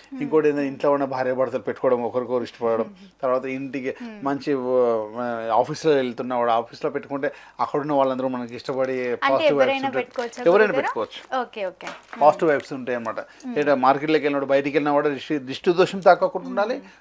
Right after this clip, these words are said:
Speaker 2: పాజిటివ్ వైబ్స్ ఉండాలి, నెగిటివ్ ఫోర్స్ మన దగ్గర రావద్దు.
Speaker 1: Hmm.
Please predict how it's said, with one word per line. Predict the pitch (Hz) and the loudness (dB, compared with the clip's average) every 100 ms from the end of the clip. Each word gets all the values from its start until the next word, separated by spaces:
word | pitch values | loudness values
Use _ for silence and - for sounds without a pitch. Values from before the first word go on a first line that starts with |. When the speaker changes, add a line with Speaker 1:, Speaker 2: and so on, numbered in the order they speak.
| _ | _
Speaker 2:
పాజిటివ్ | 180 190 220 - 254 233 208 | 8 8 8 2 -6 -4 0
వైబ్స్ | 190 - 240 233 - _ _ _ _ _ _ _ _ _ - | -2 -2 -8 -8 -12 _ _ _ _ _ _ _ _ _ -8
ఉండాలి, | 165 139 104 - _ | 0 0 0 -8 _
నెగిటివ్ | 147 151 147 | -6 -6 -4
ఫోర్స్ | 147 139 | -8 -8
మన | 180 | -8
దగ్గర | 165 98 | -6 -4
రావద్దు. | 82 82 - - 294 | -6 -10 -14 -18 -14
Speaker 1:
Hmm. | 233 | -14